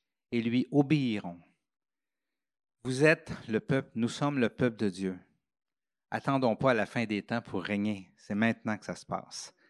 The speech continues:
Mais restons connectés en adoration devant notre Dieu constamment. Amen.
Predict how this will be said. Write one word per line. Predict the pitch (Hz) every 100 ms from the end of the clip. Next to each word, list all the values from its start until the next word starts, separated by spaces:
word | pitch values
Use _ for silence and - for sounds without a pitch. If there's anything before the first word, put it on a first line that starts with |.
| _ _ _
Mais | 110 113 95
restons | - 135 - - 143
connectés | 131 110 98 - 120
en | 104
adoration | 101 104 104 101 92 - 101 101 _ _ _ _
devant | 95 92 95
notre | 90 82
Dieu | 82 85 92 _ _ _ _
constamment. | - 90 - 87 80 82 - _ _ _ _ _ _ _ _ _ -
Amen. | 87 85 -